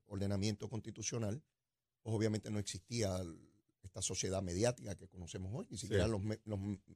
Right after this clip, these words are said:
Speaker 1: mecanismos mediante los cuales logramos, televisión, eh, radio, eh, eso se ha ido sofisticando y, y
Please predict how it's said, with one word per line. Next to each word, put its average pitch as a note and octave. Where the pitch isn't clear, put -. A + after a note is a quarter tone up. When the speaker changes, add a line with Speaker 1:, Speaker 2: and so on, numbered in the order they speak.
Speaker 1:
mecanismos G#2+
mediante G2+
los G2
cuales A2
logramos, G#2+
televisión, B2+
eh, E2+
radio, B2+
eh, A2
eso A#2+
se -
ha B2+
ido C3+
sofisticando D3
y, A2+
y A2